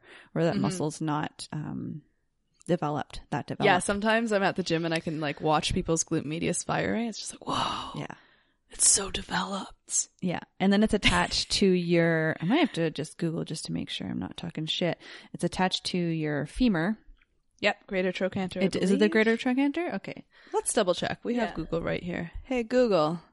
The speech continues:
Speaker 2: tell me. Um,
Speaker 1: Let's look at an image and I'll be able to figure that shit out. Yeah, looks like greater trochanter.
Speaker 2: Yeah, looks like
Speaker 1: Er,
Speaker 2: greater, yeah.
Speaker 1: whatever,
Speaker 2: The
Speaker 1: yeah.
Speaker 2: top, the top ridge. Yeah.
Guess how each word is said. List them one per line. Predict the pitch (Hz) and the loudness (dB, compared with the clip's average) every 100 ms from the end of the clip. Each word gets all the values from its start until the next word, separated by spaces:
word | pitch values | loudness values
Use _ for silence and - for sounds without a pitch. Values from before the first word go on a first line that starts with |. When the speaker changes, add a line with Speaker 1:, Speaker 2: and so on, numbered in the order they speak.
| _ _ _ _ _ _ | _ _ _ _ _ _
Speaker 2:
tell | - 240 226 | 0 2 2
me. | 175 160 170 _ - - _ _ _ _ - _ _ _ _ _ _ _ - | 0 -2 -4 _ -20 -20 _ _ _ _ -14 _ _ _ _ _ _ _ -10
Um, | 196 190 185 185 185 185 185 180 185 180 - _ _ _ _ _ _ _ | -6 -4 -4 -2 -4 -4 -4 -4 -6 -8 -14 _ _ _ _ _ _ _
Speaker 1:
Let's | - - | -18 -16
look | - | -14
at | - | -12
an | - - | -12 -10
image | - 185 - | -8 -8 -8
and | - | -8
I'll | - | -10
be | - | -10
able | - | -12
to | - | -14
figure | - - 214 | -14 -14 -12
that | - - | -12 -12
shit | - 208 | -10 -10
out. | - | 0
Yeah, | 214 196 190 | 2 4 2
looks | 208 - | -2 0
like | 190 | 0
greater | 151 135 | 0 -2
trochanter. | 139 139 160 165 156 160 - _ _ _ _ _ _ _ - | -4 -6 -6 -4 -6 -6 -12 _ _ _ _ _ _ _ 0
Speaker 2:
Yeah, | 208 | 2
looks | 196 196 180 | 4 2 2
like | 180 | 0
Speaker 1:
Er, | |
Speaker 2:
greater, | - - 180 | -2 -4 -6
yeah. | - | -6
Speaker 1:
whatever, | - - - | -4 -4 -4
Speaker 2:
The | 196 | -2
Speaker 1:
yeah. | - | 0
Speaker 2:
top, | - - - - | 0 0 -2 -8
the | 180 | -8
top | - 180 - | -4 -2 -2
ridge. | 165 160 160 - - - - _ _ _ _ _ _ _ _ _ _ _ _ _ _ _ _ - | -2 0 0 0 -4 -4 -10 _ _ _ _ _ _ _ _ _ _ _ _ _ _ _ _ -10
Yeah. | 80 | -8